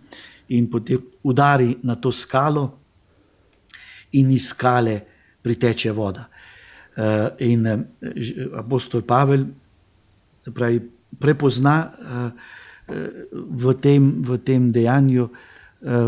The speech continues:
uresničitev, eh, tistega, kar se je zgodilo dejansko z Kristusovo smrtjo. In če smo pozorni, pravzaprav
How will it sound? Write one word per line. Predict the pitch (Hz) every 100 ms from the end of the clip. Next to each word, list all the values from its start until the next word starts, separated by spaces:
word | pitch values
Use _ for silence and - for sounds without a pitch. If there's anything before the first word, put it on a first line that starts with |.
| -
uresničitev, | 135 123 113 - 127 - 139 131 120
eh, | 117 139 123 110
tistega, | 131 117 - 110 110
kar | - 117
se | 107 117
je | 107
zgodilo | 107 110 117 110 107
dejansko | 104 110 - 107
z | 104
Kristusovo | - 113 - 101 - 107
smrtjo. | 101 123 104 - 113 - - - - -
In | 117
če | 113 120
smo | - 120 - - _
pozorni, | 120 113 107 127 147 131 117
pravzaprav | 127 120 117 123 120